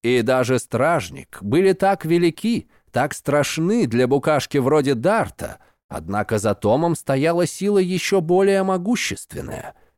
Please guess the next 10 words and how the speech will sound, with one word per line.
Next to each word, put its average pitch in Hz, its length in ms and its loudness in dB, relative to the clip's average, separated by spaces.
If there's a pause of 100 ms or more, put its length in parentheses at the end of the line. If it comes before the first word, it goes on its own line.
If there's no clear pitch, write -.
(100)
Можно 131 460 0
скрыться 151 720 -4
от 151 200 -2
мирового 147 500 2
судьи, 170 680 -2 (220)
но 180 200 2
от 165 140 -2
таких, 170 460 0
как 160 260 -2
Том, 135 500 0